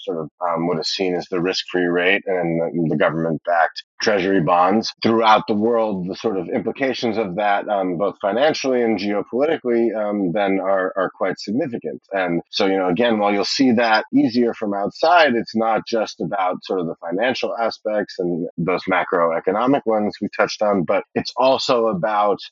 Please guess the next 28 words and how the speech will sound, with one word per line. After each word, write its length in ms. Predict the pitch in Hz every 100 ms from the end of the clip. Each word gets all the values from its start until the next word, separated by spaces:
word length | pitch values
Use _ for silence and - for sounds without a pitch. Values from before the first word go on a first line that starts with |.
| -
the 180 | 95 104
political 640 | - 113 127 127 127 113
results 560 | 104 95 113 107 98 -
coming 360 | - 110 95 90
from 280 | 165 185 85
that. 280 | 73 69 -
So, 240 | 120 101
you 80 | 107
know, 80 | 98
one 160 | 107
of 60 | 92
the 80 | -
clearest 340 | 180 180 -
examples 480 | 113 127 117 117 107
is 160 | 107 -
U 220 | 120 135
S 180 | 127 -
sanctions 500 | - 123 113 131 117
have 180 | 123 113
effective 420 | 104 123 117 110
extraterritoriality. 1200 | 113 113 113 - 117 107 - 107 127 165 107 73 78
We 160 | 92
say 280 | - 98 95
that 120 | 92
if 80 | 90
you 100 | 95
violate 440 | 87 104 101 98 -
sanctions, 640 | 113 107 - 110 104